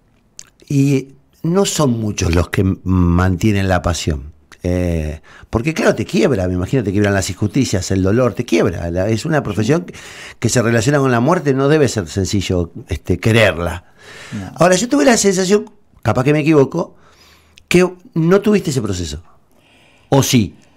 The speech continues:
Speaker 1: Y no nos
Speaker 2: En,
Speaker 1: dimos
Speaker 2: en
Speaker 1: cuenta.
Speaker 2: algún momento tal vez te quebraste, pero a veces no tenía tiempo de quebrarme
Speaker 1: Mm.
Speaker 2: porque venía otra cosa atrás.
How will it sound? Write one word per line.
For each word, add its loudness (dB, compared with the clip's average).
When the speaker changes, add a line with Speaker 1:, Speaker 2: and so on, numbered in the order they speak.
Speaker 1:
Y 4
no 4
nos 2
Speaker 2:
En, 4
Speaker 1:
dimos 4
Speaker 2:
en 4
Speaker 1:
cuenta. 4
Speaker 2:
algún 2
momento 2
tal 0
vez 0
te 0
quebraste, 0
pero 2
a 4
veces -4
no -4
tenía -4
tiempo 0
de 0
quebrarme 0
Speaker 1:
Mm. -2
Speaker 2:
porque -2
venía 0
otra -4
cosa -8
atrás. -14